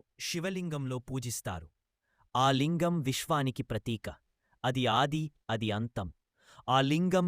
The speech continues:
మీలోనే ఉంది. దానిని జ్ఞానం అంటారు. నిజమైన జ్ఞానమే మీకు విముక్తిని ఇస్తుంది.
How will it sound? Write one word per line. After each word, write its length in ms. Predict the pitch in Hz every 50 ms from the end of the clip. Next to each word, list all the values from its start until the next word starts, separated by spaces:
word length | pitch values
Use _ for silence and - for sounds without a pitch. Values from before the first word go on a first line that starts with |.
| 165 143 135
మీలోనే 480 | 147 165 180 180 185 180 170 165 160 143
ఉంది. 300 | 127 120 104 95 - - - _ _ _ _ _ _ _ _ -
దానిని 460 | - 131 135 135 143 151 151 147 143 135
జ్ఞానం 560 | 117 107 123 135 135 135 151 165 175 175 151
అంటారు. 440 | 113 98 92 - - 87 85 82 80 - _ _ _ _ _ _ _ -
నిజమైన 540 | 127 147 156 147 226 233 240 226 208 196 190
జ్ఞానమే 600 | 156 131 127 135 135 135 147 151 147 143 139 135
మీకు 300 | 127 123 120 117 - 127
విముక్తిని 540 | 110 110 127 151 190 - _ - 170 139 120
ఇస్తుంది. 480 | 110 101 - - - 101 95 90 85